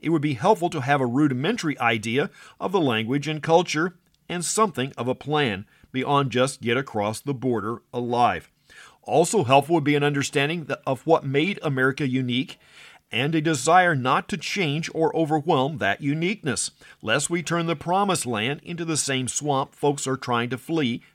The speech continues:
at all cost. Yesterday, President Biden hosted a summit to discuss hate-based violence. Now, that is noble. However, his heated rhetoric may be the most divisive in recent U S history.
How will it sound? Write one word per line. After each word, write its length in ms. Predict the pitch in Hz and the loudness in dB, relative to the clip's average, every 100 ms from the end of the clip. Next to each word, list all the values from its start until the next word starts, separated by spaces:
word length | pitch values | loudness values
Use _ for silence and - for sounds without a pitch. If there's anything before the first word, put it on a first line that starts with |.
| - | -8
at 180 | 156 - | -6 -4
all 280 | 117 104 | -2 -2
cost. 540 | 107 - 143 113 - - _ _ _ _ _ _ _ _ _ - | -4 0 4 4 0 -12 _ _ _ _ _ _ _ _ _ -4
Yesterday, 480 | 113 165 156 147 | -2 0 0 -2
President 480 | 190 143 151 147 139 | 0 4 4 4 0
Biden 380 | 127 143 175 180 | 6 6 6 2
hosted 340 | 123 170 160 | 2 2 0
a 60 | 151 | -2
summit 420 | 135 180 220 175 | 0 2 2 2
to 80 | 156 | -2
discuss 500 | 147 139 - 165 151 - | -2 -2 0 0 -2 -8
hate-based 540 | 180 190 156 160 143 | -8 -6 0 0 -2
violence. 540 | 117 143 185 135 107 - - - - | 2 6 6 4 -2 -8 -18 -20 -18
Now, 160 | - 98 | -6 -2
that 200 | 104 190 | 2 2
is 140 | 160 | 2
noble. 400 | 139 180 170 104 - _ _ | 2 4 4 0 -6 _ _
However, 380 | 151 175 165 147 | -2 0 2 2
his 240 | 147 131 | 0 -2
heated 340 | - 185 139 | -2 0 0
rhetoric 480 | 113 147 156 135 143 | 2 4 6 4 0
may 180 | 120 143 | -4 -2
be 140 | 156 | 0
the 80 | 131 | 0
most 240 | 131 127 - | 0 -2 -2
divisive 640 | 107 90 147 143 139 156 - | -4 2 2 2 -4 -8 -10
in 220 | 151 120 | -10 -6
recent 360 | 131 135 135 - | -4 -4 -6 -6
U 220 | 110 104 | -4 -2
S 160 | 110 | -2
history. 480 | - 165 160 151 110 | -2 -2 -2 -2 -4